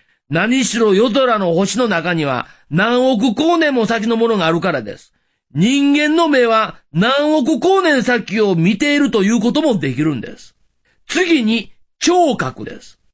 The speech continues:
聞く力のことですね。これは視覚ほどではありませんが、離れたところの物音をキャッチすることができます。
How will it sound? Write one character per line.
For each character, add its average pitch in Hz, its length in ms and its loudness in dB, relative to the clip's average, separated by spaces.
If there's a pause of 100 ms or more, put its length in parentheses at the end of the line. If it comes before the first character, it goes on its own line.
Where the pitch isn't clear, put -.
(480)
聞 247 160 -2
く 294 180 0
力 226 400 -2
の 160 140 -4
こ 147 80 -4
と 127 100 -6
で 117 140 -6
す 113 100 -14
ね。 170 240 -6 (380)
こ 214 100 2
れ 262 80 2
は 247 160 0
視 - 140 -4
覚 277 260 -2
ほ 302 100 0
ど 370 140 0
で 294 80 0
は 220 80 2
あ 190 60 0
り 190 80 0
ま 180 100 0
せ 170 140 -2
ん 151 80 -2
が、 147 240 -4 (180)
離 330 400 0
れ 330 140 -2
た 233 160 -2
と 220 140 -2
こ 226 120 2
ろ 220 120 0
の 214 120 2
物 226 320 2
音 202 260 0
を 190 80 2
キ - 140 -4
ャ 202 60 0
ッ 202 80 -6
チ 143 100 -14
す 147 140 -6
る 156 80 -2
こ 160 100 -4
と 190 100 -2
が 165 120 -2
で 101 120 -10
き - 120 -14
ま - 120 -20
す。 - 220 -20